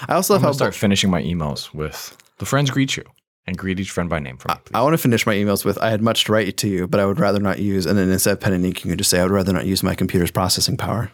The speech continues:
Speaker 1: I hope to see you in person." Um, but yeah, so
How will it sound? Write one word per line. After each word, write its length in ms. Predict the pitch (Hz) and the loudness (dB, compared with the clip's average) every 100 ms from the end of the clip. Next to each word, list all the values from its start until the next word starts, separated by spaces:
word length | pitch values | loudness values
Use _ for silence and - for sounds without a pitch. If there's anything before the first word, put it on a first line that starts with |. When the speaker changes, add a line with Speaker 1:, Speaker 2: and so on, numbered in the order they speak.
| - | -6
Speaker 1:
I 120 | 92 | -2
hope 120 | 95 | -2
to 80 | - | 0
see 120 | - | 0
you 120 | 98 90 | 0 0
in 80 | 87 | -2
person." 400 | 82 - - 98 - - - - - - - | -2 -2 -4 -8 -12 -12 -10 -10 -10 -12 -2
Um, 420 | 117 104 98 92 - _ | 0 2 0 -6 -14 _
but 60 | 147 | 0
yeah, 160 | 113 - | 0 -2
so 300 | - - 135 | -2 2 2